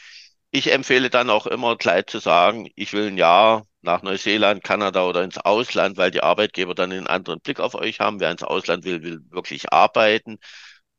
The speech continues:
So, und dann, äh, gehen die arbeiten, die meisten bis Ende August. Wir hatten dieses Jahr einige, die sind Mitte August dann schon losgeflogen, weil sie meinten, wir können nicht mehr so lange warten, wir müssen weg.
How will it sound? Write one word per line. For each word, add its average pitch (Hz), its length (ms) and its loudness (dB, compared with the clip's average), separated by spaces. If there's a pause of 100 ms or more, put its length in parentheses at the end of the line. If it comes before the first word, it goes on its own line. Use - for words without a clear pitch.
So, 131 300 4
und 120 140 -2
dann, 131 340 0
äh, 120 380 0
gehen 123 180 0
die 101 140 2
arbeiten, 165 840 2
die 127 120 -4
meisten 107 520 0
bis - 180 -6
Ende 98 340 -2
August. 120 580 -6
Wir 101 100 -2
hatten 104 200 -2
dieses 110 340 -10
Jahr 85 220 0
einige, 98 440 2
die 90 140 -10
sind 90 220 -14
Mitte - 240 -4
August - 580 -8
dann 107 240 -2
schon 110 200 -6
losgeflogen, 107 680 -6
weil 90 140 2
sie 90 80 -8
meinten, 87 420 -4
wir 87 80 -8
können 90 180 -6
nicht 95 80 -8
mehr 87 140 -2
so 95 80 -10
lange 82 260 -4
warten, 101 280 -2
wir 92 80 -8
müssen 90 320 -10
weg. 123 240 0